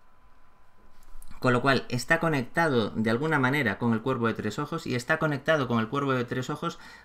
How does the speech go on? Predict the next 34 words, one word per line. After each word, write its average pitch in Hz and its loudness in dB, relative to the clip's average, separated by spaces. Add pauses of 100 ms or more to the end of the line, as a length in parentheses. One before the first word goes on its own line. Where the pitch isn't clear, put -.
porque 120 -2
recordemos 117 0
que 123 0
el 120 2
Cuervo 175 0
de 123 0
Tres 120 -2
Ojos 170 -6
en 139 0
cierta 202 -2
forma 165 0
comparte 127 2
magia 160 -2
con 127 -2
los 113 -2
niños 143 -4
del 110 -4
bosque, 170 -8 (420)
sobre 131 2
todo 180 0
lo 139 2
que 131 0
tiene 180 0
que 135 0
ver 165 0 (320)
con 202 4
la 185 4
verdevidencia. 117 0 (420)
Y 226 4
ahora 214 4 (200)
Benjen 202 2 (420)
es 196 0
una 190 4
prueba 196 4